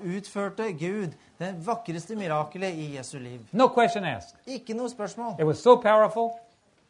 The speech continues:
Speaker 1: Det var så mektig
Speaker 2: The scribes and Pharisees says, "We gotta kill Lazarus too."
Speaker 1: At de skriftlærde og fariseerne sa, «Vi må drepe Lazarus
Speaker 2: Because as
Speaker 1: også.»
Speaker 2: long as he's alive,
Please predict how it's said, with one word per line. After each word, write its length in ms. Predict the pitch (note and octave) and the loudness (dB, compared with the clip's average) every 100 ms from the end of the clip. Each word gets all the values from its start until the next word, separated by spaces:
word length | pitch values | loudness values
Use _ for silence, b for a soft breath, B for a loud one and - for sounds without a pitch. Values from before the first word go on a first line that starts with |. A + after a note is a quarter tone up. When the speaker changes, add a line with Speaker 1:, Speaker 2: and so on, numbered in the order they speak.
| - | -10
Speaker 1:
Det 80 | |
var 60 | D3+ | -10
så 200 | D#3 F3+ | -6 -6
mektig 540 | F#3+ D#3 - F#3 D#3+ - | -6 -8 -8 -10 -10 -14
Speaker 2:
The 80 | C3 | -10
scribes 320 | - F3 E3 | 0 0 0
and 120 | D#3 | -4
Pharisees 380 | F3+ F3 D#3 D#3 | 0 0 -2 -4
says, 160 | D#3+ C#3+ | -4 -4
"We 60 | |
gotta 160 | D#3 D3 | -4 -2
kill 160 | D#3 | -2
Lazarus 340 | C#3+ C3 B2+ A#2+ | -2 -2 -4 -8
too." 140 | - | -8
Speaker 1:
At 80 | F3+ | -6
de 260 | F#3+ G#3 A3 | -4 -4 -4
skriftlærde 640 | - A#3+ D3 F#3 F3+ F#3+ | -4 -6 -6 -2 0 0
og 60 | F#3 | -2
fariseerne 460 | G3+ G#3 E3+ F#3 | -2 -2 -4 -4
sa, 140 | F#3 F#3+ | -4 -4
«Vi 100 | F3+ | -4
må 80 | G3 | -6
drepe 360 | F3 D3 E3+ | -4 -4 -4
Lazarus 200 | D#3 C#3 | -6 -6
Speaker 2:
Because 260 | C3 D3 C#3 | -4 -4 -4
as 60 | A#2+ | -4
Speaker 1:
også.» 80 | E3+ | 2
Speaker 2:
long 220 | G#3+ G3 | 2 2
as 120 | F3 | -4
he's 180 | F#3 E3+ | -4 -2
alive, 380 | D#3 D3 D3 | 2 2 2